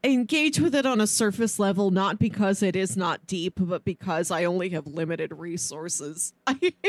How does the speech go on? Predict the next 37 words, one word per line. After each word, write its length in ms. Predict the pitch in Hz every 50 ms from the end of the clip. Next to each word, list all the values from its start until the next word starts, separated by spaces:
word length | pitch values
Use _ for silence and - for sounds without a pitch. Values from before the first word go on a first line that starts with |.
| - - - 392 427 - - - 466 - - 440 - _ - 466 - 679 659 453 -
like, 180 | 370 415 - 392
I 100 | 381 381 330
read 180 | 381 403 403
a 60 | 381 -
comic 420 | - 269 285 269 269 277 269 -
book, 220 | - 262 262 -
like, 280 | - 240 208 208 - - _
in 220 | 277 285 254 240
bed 500 | 202 233 208 202 214 214 202 220 240 - - _
b-, 140 | - 226 175 - -
before 340 | 190 233 208 - 226 208 214
I 40 | 202
go 160 | - 226 202
to 80 | 202
sleep 420 | 208 - - - 190 185 190 185 -
every 300 | 190 185 180 202 196 185
night, 320 | 180 180 180 180 185 185 -
and 120 | 196 196 196
maybe 220 | 208 208 214 208 226
I'm, 240 | 208 196 185 170 - _
I'm 200 | 190 196 190 185
on 160 | 180 180 180
my, 140 | 185 180 175
like, 220 | 165 160 175 -
last 340 | 196 185 170 170 185 - -
twenty 300 | - - 180 160 170 180
percent 460 | 180 - 196 180 - - 196 175 170
of 100 | 170 156 - -
energy 480 | 165 160 170 180 185 170 - 185 185
for 180 | 180 - 190 180
my 220 | 180 180 180 180
day 460 | 175 - 175 180 180 175 175 180 185 - _ _ _ _
before 320 | - 233 185 - 240 226 214
I 80 | 208
go 320 | 196 - 202 240 233 208 180
to 100 | - 208
sleep. 560 | - - - 170 175 190 180 175 - _